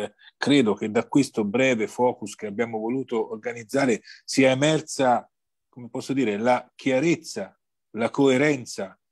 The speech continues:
delle posizioni di Fratelli d'Italia e anche la concretezza delle, delle cose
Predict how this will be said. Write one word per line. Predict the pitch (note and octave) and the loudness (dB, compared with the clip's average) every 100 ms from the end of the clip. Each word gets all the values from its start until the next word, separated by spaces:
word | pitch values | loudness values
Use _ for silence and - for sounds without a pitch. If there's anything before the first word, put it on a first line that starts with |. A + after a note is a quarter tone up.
| _ | _
delle | - A2 G#2+ | -6 -2 0
posizioni | - A#2+ A#2+ - D3 C3+ A2+ G#2 | 2 4 2 0 0 0 -2 -2
di | G#2+ | -2
Fratelli | A2 B2 A#2+ A#2 | -2 0 2 2
d'Italia | A#2 C#3+ D#3 C3+ A2 | 0 4 4 4 2
e | A#2+ | 2
anche | D3 C#3+ - A#2+ | 0 -4 -6 -6
la | A#2+ B2 | -4 -4
concretezza | - C3+ B2 C3 B2+ C#3 C#3 - A#2+ G#2 - _ _ _ | -4 -8 -6 -8 -4 -4 -6 -4 -2 -2 -6 _ _ _
delle, | F#2+ A2+ A2+ A2+ A2 G#2 | -10 -8 -2 0 0 -2
delle | A2+ A2+ | -4 -6
cose | A2 C#3 D3 B2 G2+ | -2 0 0 0 -4